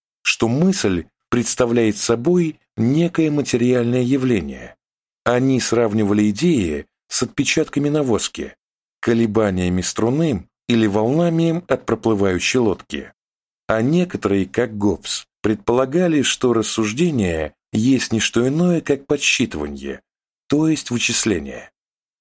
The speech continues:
Однако до того, как концепции информации и вычисления прояснились, некоторым из них казалось разумным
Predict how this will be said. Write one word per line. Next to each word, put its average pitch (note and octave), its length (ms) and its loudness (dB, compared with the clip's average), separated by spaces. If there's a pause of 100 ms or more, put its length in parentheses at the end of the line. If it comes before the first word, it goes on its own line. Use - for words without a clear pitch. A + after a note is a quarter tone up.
(360)
Однако C#3+ 600 2
до G#2+ 340 2
того, G2+ 400 2
как G#2 200 0
концепции G#2+ 600 0
информации G2+ 1120 0
и A2+ 80 0
вычисления G2+ 680 0
прояснились, G#2 880 0 (540)
некоторым G#2+ 760 2
из G#2+ 160 0
них D#3 220 2
казалось C#3+ 540 2
разумным A2 680 0